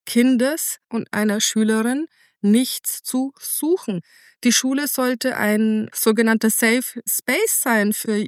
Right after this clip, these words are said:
Kinder und Jugendliche, wo sie sich entfalten können, wo sie lernen, wo sie neugierig sind, wo sie sich austesten können. Und da ist das Kopftuch eben total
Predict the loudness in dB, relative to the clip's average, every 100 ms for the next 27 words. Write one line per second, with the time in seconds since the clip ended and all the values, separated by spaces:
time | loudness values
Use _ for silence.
0 | -6 -2 0 2 0 0 0 0 0 -4
1 | -4 -8 _ -20 _ -4 0 0 0 0
2 | 0 0 -2 0 -2 -2 -4 -2 0 0
3 | -2 -2 -2 0 2 2 2 0 0 -2
4 | 0 0 0 0 0 0 0 -2 -4 -2
5 | -2 -2 -6 -4 -6 -6 -4 0 0 -2
6 | -2 0 0 -4 -4 -2 -2 -2 -6 _
7 | _ _ _ 4 8 8 6 -2 0 0
8 | 2 2 0 -2 -2 -4 -4 -4 -6 -2
9 | 0 2 0 -2 -8 -10 -4 -2 -2